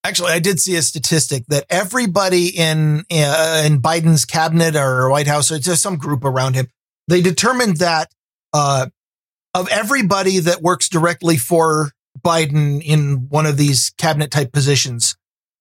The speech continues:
they have a grand total of two and a half years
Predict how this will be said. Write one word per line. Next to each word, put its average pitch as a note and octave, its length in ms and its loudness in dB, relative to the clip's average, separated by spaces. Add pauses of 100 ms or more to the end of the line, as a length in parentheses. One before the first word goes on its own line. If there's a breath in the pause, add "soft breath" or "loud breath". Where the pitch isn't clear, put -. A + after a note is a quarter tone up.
(160)
they E3+ 120 2
have E3+ 300 -2
a F3 60 4
grand F#3+ 380 0
total E3 520 0 (440)
of D3+ 420 0 (1080)
two A#3+ 280 -2
and A#3 100 0
a G#3+ 40 0
half F#3 280 -2
years D3+ 600 0